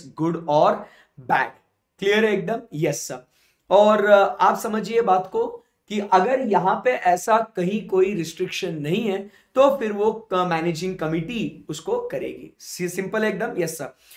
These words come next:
तो महाराष्ट्र में, अ, उसको क्या बोलते हैं, उसको, अ, बैड डेट्स कौन सर्टिफाई करेगा इसको? चार्टर्ड अकाउंटेंट, वो ऑडिटर।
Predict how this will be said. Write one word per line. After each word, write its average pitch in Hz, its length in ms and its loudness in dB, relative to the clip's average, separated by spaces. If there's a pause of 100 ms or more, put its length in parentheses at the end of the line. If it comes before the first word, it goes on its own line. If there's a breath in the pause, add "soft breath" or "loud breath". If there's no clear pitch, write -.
(140 soft breath)
तो 196 80 0
महाराष्ट्र 202 580 0
में, 247 380 -4
अ, 185 440 0 (340)
उसको 196 500 2
क्या 202 160 0
बोलते 196 260 0
हैं, 196 40 0
उसको, 196 280 -4
अ, 180 280 -4 (1700)
बैड 160 260 -2
डेट्स 196 220 -2
कौन 220 200 -2
सर्टिफाई 214 380 2
करेगा 220 280 2
इसको? 233 460 -4 (420)
चार्टर्ड 180 260 2
अकाउंटेंट, 147 560 -2
वो 185 100 0
ऑडिटर। 165 460 2